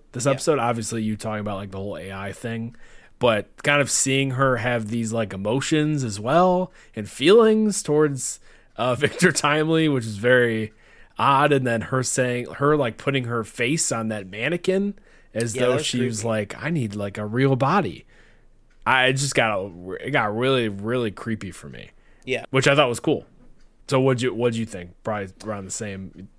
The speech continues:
Speaker 2: I, yeah, I thought
Speaker 1: same
Speaker 2: all
Speaker 1: lines.
Speaker 2: that stuff was great. I thought everything with Miss Minutes was really, really good. I liked everything with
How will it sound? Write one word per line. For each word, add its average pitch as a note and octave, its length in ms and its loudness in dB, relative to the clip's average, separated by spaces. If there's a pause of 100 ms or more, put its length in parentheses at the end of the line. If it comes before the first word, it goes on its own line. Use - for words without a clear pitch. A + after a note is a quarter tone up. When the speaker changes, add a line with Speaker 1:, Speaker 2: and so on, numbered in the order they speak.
(200)
Speaker 2:
I, A#3+ 260 4
yeah, D#3+ 280 0
I F#3 120 2
thought A#3 220 -4
Speaker 1:
same A2+ 160 -4
Speaker 2:
all E3 80 0
Speaker 1:
lines. F3 160 -2
Speaker 2:
that C#3 220 -6
stuff C#3 260 -8
was B2+ 140 -12
great. B2+ 180 -8
I C3 60 -6
thought D#3 180 -2
everything D#3+ 320 -4
with C#3+ 160 -8
Miss D3 300 -12
Minutes C3+ 320 -10
was B2+ 160 -14
really, C#3 300 -6
really C3 220 -8
good. B2 480 -10
I C3+ 100 -4
liked E3+ 300 -2
everything D#3+ 440 -6
with - 320 -8